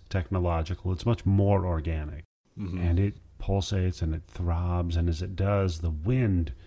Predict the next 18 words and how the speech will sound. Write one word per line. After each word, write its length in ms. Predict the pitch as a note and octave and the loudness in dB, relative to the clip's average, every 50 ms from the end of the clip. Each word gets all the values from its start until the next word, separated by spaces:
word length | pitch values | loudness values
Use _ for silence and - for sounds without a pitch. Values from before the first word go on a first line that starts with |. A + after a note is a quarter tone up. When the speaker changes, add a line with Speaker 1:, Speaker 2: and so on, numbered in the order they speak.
| - - - - - - - | -20 -20 -20 -20 -20 -10 -4
Speaker 1:
whips 420 | F2 F2 G#2+ B2+ B2+ - - - A#2+ | 2 4 4 4 4 2 0 0 2
up 260 | A2+ A2 G#2+ - G#2+ | 2 2 2 2 2
in 160 | G2+ F#2+ F2 | 2 2 2
the 80 | F2 E2+ | 0 -2
room 480 | D#2+ E2 F2+ F#2 F#2 F#2 F#2 F2+ F2 | -2 0 2 2 4 4 4 4 4
and 160 | E2 E2 D#2 | 2 2 0
blows, 680 | D#2 F#2 F#2 F#2 F2+ F2 F2+ F2+ F2+ F2 E2+ E2+ - - - - | 0 0 2 2 4 4 4 4 4 4 2 0 -2 -8 -12 -4
and 320 | - E2+ E2+ E2+ E2+ F2 | 0 2 4 6 6 6
Max's 600 | F2+ F#2+ G2+ G#2 G2+ - - - G#2 F#2+ F2+ D#2+ | 6 6 4 4 2 0 0 2 2 2 2 2
stomach 500 | - - - - G#2 F#2+ F#2+ F#2+ F2+ - - | 0 -4 0 2 4 4 4 4 2 0 2
vagina 640 | F2+ F#2+ F2 E2 F2+ F2+ F2 F2+ F2+ F2+ F2+ F2+ F#2+ | 2 2 4 4 4 4 4 4 4 4 2 2 0
opens 420 | G2 F2+ E2+ - F#2+ F2+ D#2+ E2 | 0 -2 0 2 0 0 2 2
up 240 | F#2 F2+ F2+ E2+ - | 2 2 2 0 0
as 140 | D#2+ D#2 D2+ | -4 -4 -2
Barry 480 | D2 F2+ F#2 F#2 F#2 F2+ F2+ F2 E2+ E2 | -2 0 2 2 2 2 2 2 2 2
inserts 560 | E2 D#2+ D2+ - - - G2 F2 E2 - - | 0 0 -2 -2 -2 0 0 0 0 -2 -4
the 120 | - E2 | -6 -6
tape. 400 | - - E2 D#2 D2 - - - | -4 -4 -6 -8 -8 -10 -12 -14